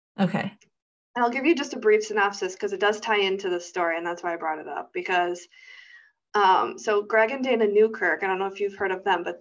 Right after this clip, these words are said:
Speaker 2: they are, like, my heroes. Um, they're amazing. But they our paranormal investigators, they also have, like, a traveling, um, occult museum that's pretty popular. Um, and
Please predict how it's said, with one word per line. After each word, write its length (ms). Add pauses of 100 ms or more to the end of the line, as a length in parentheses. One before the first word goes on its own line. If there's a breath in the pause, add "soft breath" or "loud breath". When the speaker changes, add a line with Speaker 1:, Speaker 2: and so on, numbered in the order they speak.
Speaker 2:
they 220
are, 160
like, 280
my 120
heroes. 720
Um, 400
they're 160
amazing. 520
But 280 (420 loud breath)
they 720 (880)
our 460
paranormal 580
investigators, 760
they 80
also 280
have, 280
like, 140
a 60
traveling, 720 (100)
um, 300
occult 320
museum 500
that's 360 (240)
pretty 220
popular. 560 (560 soft breath)
Um, 460
and 460